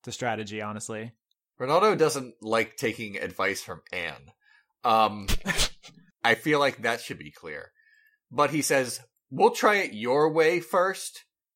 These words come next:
Speaker 1: No, actually, my idea was stupid. Let's go back to my other idea. Let's lead the golems over here.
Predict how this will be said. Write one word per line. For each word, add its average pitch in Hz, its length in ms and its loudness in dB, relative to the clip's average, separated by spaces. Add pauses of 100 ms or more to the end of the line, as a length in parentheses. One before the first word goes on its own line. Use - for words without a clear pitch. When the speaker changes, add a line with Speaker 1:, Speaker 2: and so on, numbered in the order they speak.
(460)
Speaker 1:
No, 147 320 4
actually, 170 460 2 (340)
my 175 260 10
idea 170 280 8
was 147 120 2
stupid. 143 460 0 (340)
Let's 170 160 2
go 208 80 4
back 185 160 8
to 196 60 4
my 175 120 8
other 160 180 6
idea. 131 420 4 (160)
Let's 196 240 2
lead 208 160 4
the 190 60 4
golems 143 440 4
over 120 280 0
here. 107 420 -8